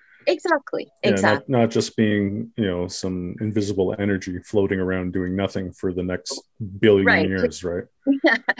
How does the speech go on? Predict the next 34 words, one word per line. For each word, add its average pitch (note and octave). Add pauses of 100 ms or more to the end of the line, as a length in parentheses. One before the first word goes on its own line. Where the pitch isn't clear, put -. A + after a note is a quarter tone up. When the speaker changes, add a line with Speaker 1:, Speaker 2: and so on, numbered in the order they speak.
(460)
Speaker 1:
'Cause D4
Speaker 2:
So C#4+
Speaker 1:
really, F4
what B3+
would D4+
be D#4+
the C#4+
point G3
of G3
all -
of D#3
that? A#2+
I G3
mean, G#3
<laughs> -
Speaker 2:
Mm-hmm. A3+
Speaker 1:
you A#3+
know? G#3+ (1040)
Speaker 2:
Yeah, C#3+
and D3
I've, E3
I've D3
always, E3+
I've C3
always D3+
said, A2
uh, F#2
and, -
and A2+
I G#2
love A2
talking G2
to, F#2
uh, F#2